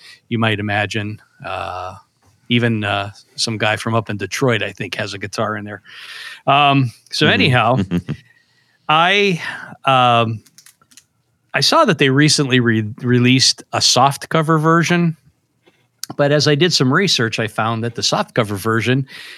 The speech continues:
Speaker 1: is smaller than the hardcover version, which means all those beautiful photographs are slightly smaller.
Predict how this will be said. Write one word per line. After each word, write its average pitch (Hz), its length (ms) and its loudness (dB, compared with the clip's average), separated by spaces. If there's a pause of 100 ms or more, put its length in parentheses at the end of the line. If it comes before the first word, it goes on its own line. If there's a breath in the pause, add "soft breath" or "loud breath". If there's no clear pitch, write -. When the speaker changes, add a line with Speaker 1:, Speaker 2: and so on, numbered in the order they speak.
Speaker 1:
is 127 220 2
smaller 165 880 2
than 143 180 2
the 160 80 4
hardcover 139 500 -2
version, 90 540 -12 (540 soft breath)
which - 160 -8
means 120 240 0
all 120 100 2
those 110 260 -2
beautiful 123 840 2 (120)
photographs 107 640 -2
are 104 100 -6
slightly 104 360 -4
smaller. 85 520 -6